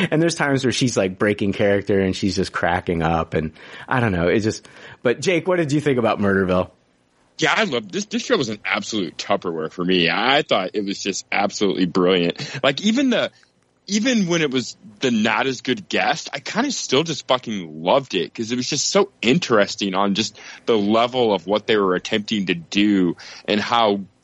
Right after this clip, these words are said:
Speaker 2: good or bad the person was at doing it. 'Cause it, it's just so wild. Like, it's kinda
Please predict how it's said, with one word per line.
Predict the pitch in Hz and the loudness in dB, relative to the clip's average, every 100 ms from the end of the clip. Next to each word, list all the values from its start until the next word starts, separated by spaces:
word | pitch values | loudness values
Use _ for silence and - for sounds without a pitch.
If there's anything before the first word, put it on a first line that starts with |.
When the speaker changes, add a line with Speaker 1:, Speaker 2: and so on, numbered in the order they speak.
| 101 | -20
Speaker 2:
good | 98 123 117 | -2 2 2
or | 101 | 0
bad | - 104 104 95 | 2 2 2 0
the | |
person | - - 104 - 95 82 | -8 -4 -4 -2 -6 -2
was | 95 98 90 | 2 2 0
at | 92 92 87 | -6 -6 -4
doing | 98 117 80 | -2 0 -2
it. | 76 - | -4 -4
'Cause | 120 135 | 0 0
it, | - - - _ | 0 -8 -16 _
it's | 208 - | 0 0
just | 330 294 - | -2 -2 -2
so | 170 | -2
wild. | 113 80 90 170 104 104 | -2 -4 -2 0 0 -2
Like, | 113 | -4
it's | 160 - | -6 -8
kinda | - 220 170 | -4 0 0